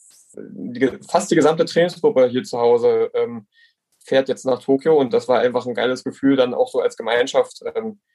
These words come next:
diesen, diesen Schritt feiern zu können. Und ich glaube, auch das hast du ja schon in verschiedensten Pod-, Podcast-Folgen angesprochen, ähm, auch kleine Erfolge feiern zu können. Ähm, und klar, die Qualifikation für Tokio ist jetzt kein kleiner Erfolg, aber eben diese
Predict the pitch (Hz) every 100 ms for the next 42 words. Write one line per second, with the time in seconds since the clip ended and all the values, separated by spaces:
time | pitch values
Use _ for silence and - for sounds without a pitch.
0 | _ _ _ 127 120 120 110 120 113 -
1 | - - 123 117 104 104 117 117 110 123
2 | 123 - - 127 135 127 135 131 127 123
3 | 117 110 123 - 135 135 127 110 - -
4 | _ - - 131 - - 120 120 135 135
5 | 135 135 135 - _ _ _ _ _ _
6 | _ 127 123 120 120 117 - _ _ _
7 | 127 120 131 151 127 - 117 113 113 117
8 | 107 110 117 135 165 _ _ 117 117 117
9 | 113 - 120 107 - _ _ - - -
10 | _ - 135 120 117 - 127 123 127 127
11 | 120 135 135 143 139 127 127 117 104 139
12 | 156 165 - 156 156 156 160 170 151 127
13 | 120 - _ - 135 131 131 123